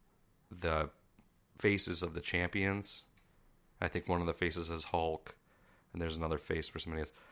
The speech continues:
On the side of that tower is the face of Beta Ray Bill.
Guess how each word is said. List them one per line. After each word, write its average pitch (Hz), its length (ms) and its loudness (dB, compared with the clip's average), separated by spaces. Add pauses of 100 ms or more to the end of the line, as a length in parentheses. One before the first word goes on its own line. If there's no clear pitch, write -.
(160)
On 90 80 0
the 85 80 0
side 87 640 8
of 82 140 -6
that 78 260 -2 (160)
tower 90 560 4 (100)
is 82 180 -2
the 85 60 -4
face 85 400 2
of - 200 -12
Beta 87 240 2
Ray 80 220 2
Bill. 80 360 -2